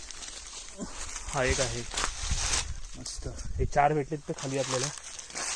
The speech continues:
वरती जाऊन बघूया. अरे, इकडे पण भरपूर आहेत, खूप आहेत. हे बघा, हा एक आहे, हा एक आहे, इथे तीन, हे तीन भेटले,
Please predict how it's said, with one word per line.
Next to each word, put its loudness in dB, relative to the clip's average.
वरती 6
जाऊन 10
बघूया. 6
अरे, -2
इकडे 0
पण 6
भरपूर 8
आहेत, 10
खूप 2
आहेत. 2
हे 0
बघा, 0
हा 4
एक 2
आहे, 0
हा -4
एक -2
आहे, -2
इथे -8
तीन, 0
हे -2
तीन -4
भेटले, -4